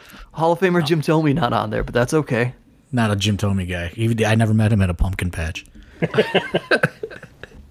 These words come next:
Speaker 1: That's, that's the way it goes. You gotta meet him at the pumpkin patch. Uh, all right, so let's get into more of these, uh, questions.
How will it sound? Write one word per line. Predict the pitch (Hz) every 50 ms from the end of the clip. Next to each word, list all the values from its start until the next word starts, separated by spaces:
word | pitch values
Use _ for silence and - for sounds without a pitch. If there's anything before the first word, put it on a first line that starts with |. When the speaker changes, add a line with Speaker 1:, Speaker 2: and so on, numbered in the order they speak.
| - - - _ - - _ _ _ _ _ _ - - - - - - - - -
Speaker 1:
That's, | - - 120 113 - - -
that's | - - 127 117 -
the | - 131
way | 135 156 156
it | 135
goes. | 131 147 165 - 139 110 - - - -
You | 127 117 113
gotta | 123 120 117 123
meet | 123 123 127
him | 127
at | 120 123
the | 127
pumpkin | - 123 117 113 107 -
patch. | - - - 120 - - - - - - - - - - -
Uh, | 135 135 139 139 135 131 123 - - -
all | - 139 143
right, | 135 123 117 104 101 -
so | - - 147 147 139 135 131 131 127 - - - _ _ _ _ _ _ _ _ _ _ _ _ _ -
let's | - 135 131 -
get | - 135 131
into | 123 120 120
more | 113 113 123 127 123 127 123
of | 123 117 110
these, | 117 117 113 113 - - - - - - - - - - _ -
uh, | 123 107 104 101 - 143 131 - -
questions. | - - - 135 139 143 143 - - 98 98 110 139 - - -